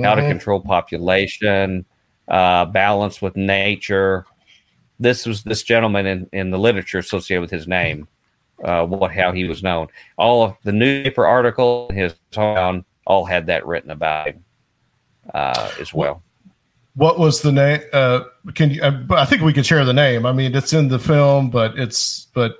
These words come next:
Speaker 2: you know, I mean, it's in
Speaker 1: Yeah.
Speaker 2: John Oliver's
Speaker 1: And
Speaker 2: picture.
Speaker 1: John
Speaker 2: I mean,
Speaker 1: Oliver
Speaker 2: Yep.
Speaker 1: mentioned it. Uh,
Speaker 2: Right.
Speaker 1: the, the name that I found associated with that address was the name Herbert Kersten, Herbert H. Kersten, K E R S T E N,
Speaker 2: Right.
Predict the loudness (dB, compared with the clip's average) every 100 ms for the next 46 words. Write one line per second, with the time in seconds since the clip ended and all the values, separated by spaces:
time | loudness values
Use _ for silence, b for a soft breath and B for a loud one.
0 | _ -2 0 0 0 -2 -4 -4 -4 0
1 | 2 4 2 2 2 0 0 0 2 4
2 | 4 4 4 4 2 0 -2 -4 _ _
3 | _ _ -20 _ -8 2 2 2 -2 -4
4 | -2 -2 -2 _ 0 2 2 2 0 -2
5 | 0 0 -2 -8 -4 -4 0 0 2 2
6 | 0 0 0 2 2 2 0 -2 -2 -2
7 | -2 0 0 0 -2 2 4 4 0 -6
8 | -20 -16 -2 -2 0 -4 -2 -4 -2 -2
9 | 0 0 -4 _ _ _ -6 -6 -6 -14
10 | -8 -6 -4 -4 -4 -6 -16 -10 -10 -10
11 | -16 -18 _ _ _ _ _ -6 -4 -2
12 | -2 2 2 2 -2 -4 -6 -6 -4 -2
13 | -2 -4